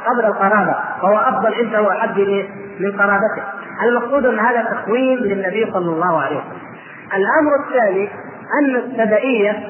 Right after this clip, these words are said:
أشاعوا ذلك في أيام علي رضي الله تعالى عنه، وصح عنه في حديث صحيح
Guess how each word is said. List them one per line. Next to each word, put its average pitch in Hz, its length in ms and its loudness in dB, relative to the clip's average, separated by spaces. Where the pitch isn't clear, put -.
أشاعوا 226 500 2
ذلك 240 460 2
في 214 120 0
أيام 214 360 2
علي 214 240 2
رضي 190 260 0
الله 180 240 2
تعالى 170 320 0
عنه، 160 180 2
وصح 240 320 0
عنه 214 380 2
في 190 120 -2
حديث 196 500 -2
صحيح 180 320 -2